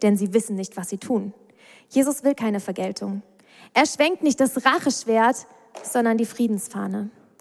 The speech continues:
Am Kreuz stiftet er Frieden zwischen Gott, dem Vater und seinen Feinden.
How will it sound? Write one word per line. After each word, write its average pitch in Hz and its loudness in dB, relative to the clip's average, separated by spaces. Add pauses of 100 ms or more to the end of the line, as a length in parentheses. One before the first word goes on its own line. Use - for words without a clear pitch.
(380)
Am 240 2
Kreuz 285 2
stiftet 220 -6
er 208 -2
Frieden 277 0
zwischen 202 -6
Gott, 233 2 (480)
dem 208 -8
Vater 226 -2 (280)
und 240 6
seinen 254 -2
Feinden. 208 -4